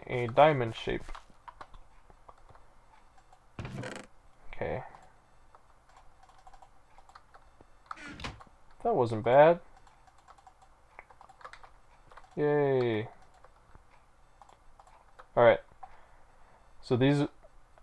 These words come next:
will, I, basically, as soon as I get some more copper. Oh,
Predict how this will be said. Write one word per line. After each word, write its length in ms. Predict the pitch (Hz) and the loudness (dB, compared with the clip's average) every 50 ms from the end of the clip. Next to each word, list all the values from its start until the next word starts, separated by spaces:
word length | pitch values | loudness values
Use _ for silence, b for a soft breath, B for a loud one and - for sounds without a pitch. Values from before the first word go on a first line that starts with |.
| - - - - - - | -20 -20 -20 -20 -18 -14
will, 640 | 151 139 131 127 127 127 123 123 120 120 120 117 110 B B B B - | -8 -2 0 2 2 2 2 2 0 0 -2 -4 -6 B B B B 8
I, 180 | 135 139 - | 8 8 8
basically, 600 | - 151 151 156 143 - 165 147 139 135 123 120 | 8 6 4 4 4 4 2 2 4 6 6 6
as 120 | 120 123 - | 6 4 2
soon 140 | - 147 | 0 2
as 60 | 135 131 | 4 4
I 60 | 127 | 4
get 160 | 123 - - | 4 2 0
some 120 | - - | -2 -2
more 120 | 120 120 117 | 0 0 0
copper. 500 | - - 120 117 - - 117 117 113 - - - - | 4 6 6 6 6 4 -4 -8 -8 -10 -12 -4 2
Oh, 480 | - 160 170 160 143 127 117 107 113 - | 4 4 6 6 4 2 2 0 -4 -8